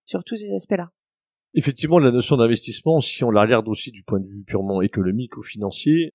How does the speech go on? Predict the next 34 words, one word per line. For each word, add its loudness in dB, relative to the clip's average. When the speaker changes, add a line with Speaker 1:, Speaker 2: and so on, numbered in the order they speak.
Speaker 2:
c'est -2
là 6
où 2
on 2
a 8
aussi 2
la 4
différence -2
entre 0
un -8
cabinet 2
de -14
profession -2
libérale 4
et 0
une -4
entreprise. -2
Parce 0
que 2
l'investissement, 2
c'est 4
du -14
salaire 4
qu'on -6
ne 0
se -4
verse 0
pas 4
tout -8
de -20
suite, -6
mais -8
qu'on -6
réinvestit 2